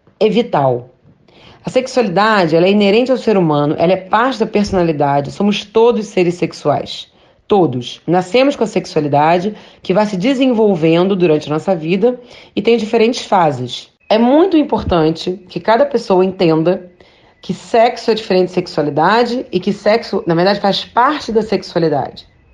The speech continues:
Quando a gente fala sobre sexo, a gente tá se referindo a duas coisas. O sexo biológico, né, a genitália com a qual a gente nasce, masculina ou feminina, e o coito, a relação sexual. Por isso que ela tá dentro da sexualidade.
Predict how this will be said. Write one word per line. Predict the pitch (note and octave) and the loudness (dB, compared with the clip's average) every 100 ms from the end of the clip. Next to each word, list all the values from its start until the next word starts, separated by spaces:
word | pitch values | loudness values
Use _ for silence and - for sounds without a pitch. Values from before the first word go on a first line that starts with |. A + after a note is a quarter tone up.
| _ _ - | _ _ -2
Quando | A3+ | 2
a | B3+ | 4
gente | A#3+ | 2
fala | G3 D#3 C#3+ | 2 0 0
sobre | D#3+ E3 | -2 -4
sexo, | E3+ - F#3+ G3 - B2+ B2+ | -4 2 2 2 -6 -8 -8
a | |
gente | C3 D#3+ D#3+ | -2 -2 0
tá | D#3 | -2
se | - | -2
referindo | E3 - D#3+ E3+ | -4 0 2 2
a | |
duas | D#3 G#3+ - | 2 0 0
coisas. | - C#3+ B2 C3+ - | 0 0 0 -6 -8
O | - | -4
sexo | - C#3 - | -2 -2 -2
biológico, | C#3+ F3+ E3+ D3 F#3+ D4 - E4+ - - | 0 2 4 4 2 -2 -6 -6 -8 -4
né, | C#3 | -2
a | |
genitália | C3+ D3+ D#3 C#3+ D#3+ F#3+ | 0 0 0 0 2 2
com | F3+ | 0
a | |
qual | - C3 | -2 -2
a | |
gente | B2 C#3 F3 | -2 -4 -2
nasce, | F3+ A3 D4 D#3+ | 2 2 0 -2
masculina | D3 - C#3 B2+ | -4 -4 -4 -2
ou | C#3 | -2
feminina, | C#3 E3+ F#3+ G3 A#3 B3+ - - - | 0 0 2 2 0 -2 -12 -20 -2
e | C4 | -2
o | |
coito, | - A3+ F#3 C#3+ - | 0 0 2 0 -4
a | B2 | -2
relação | D3+ E3+ E3+ G3+ | 2 2 2 -2
sexual. | G#3 A3+ - G3 C#3+ - - - - - | 0 -4 0 0 0 -2 -16 -20 -20 -8
Por | - | -4
isso | C#3+ C#3 | -2 -2
que | D#3+ | -2
ela | |
tá | D#3+ F#3 | 0 0
dentro | D#3+ D3 D3+ | 2 0 0
da | E3 | -2
sexualidade. | E3+ E3+ - F3+ G#3+ A3 C3+ B2 | 0 -4 -2 0 2 0 0 -4